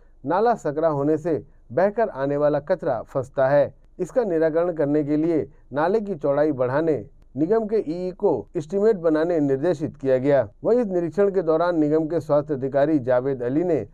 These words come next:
विधायक को बताया कि दुर्ग निगम क्षेत्र के बड़े नालों की सफाई की जा रही है और कुछ नालों की सफाई की जा चुकी है। बड़े नाले की सफाई के लिए चेन माउंटिंग तथा जेसीबी से सफाई कार्य किया जा रहा है।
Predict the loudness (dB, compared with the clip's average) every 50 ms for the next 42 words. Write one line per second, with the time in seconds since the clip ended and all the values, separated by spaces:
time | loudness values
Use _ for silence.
0 | -20 -20 -20 -20 -12 -2 0 0 2 2 2 2 0 0 -4 -6 -4 -4 -2 0
1 | 0 0 0 0 -2 -6 -6 -4 -2 -2 -2 -2 -4 -2 -2 -2 -4 -4 -6 -4
2 | -6 -6 -4 -4 -8 -4 -4 -4 -4 -2 -4 -2 -2 -2 -2 -4 -4 -4 -6 -6
3 | -6 -8 -6 -6 -6 -4 0 0 0 0 0 -4 -10 -18 -20 -20 -12 -8 -6 0
4 | 0 0 0 0 -2 -4 -2 0 2 0 0 0 -4 -16 -20 -6 -2 -2 -2 0
5 | -2 -6 -6 -2 0 0 0 0 -2 -2 -4 -4 -2 -4 -2 0 0 -2 -2 -4
6 | -6 -8 -8 -4 -2 -2 -2 -2 -2 -8 -8 -6 -4 0 2 2 2 0 -2 -10
7 | -20 -20 _ -20 -20 -20 -8 -2 0 2 2 2 2 0 -2 0 0 -2 -2 -2
8 | -6 -4 -6 -4 -2 0 0 0 0 0 -2 -2 0 0 -2 -2 -2 -4 -4 -4
9 | -4 -2 -2 -2 -2 -2 -2 -2 -2 -2 -2 -2 -4 -6 -14 -20 -14 -4 -2 -2
10 | 0 0 -2 0 0 -2 -2 -2 -4 -6 -4 -4 -4 -2 -2 -4 -4 -2 -4 -2
11 | 0 0 0 0 0 0 0 0 -2 -4 -6 -4 -2 0 0 2 2 0 0 0
12 | 0 0 2 2 0 0 0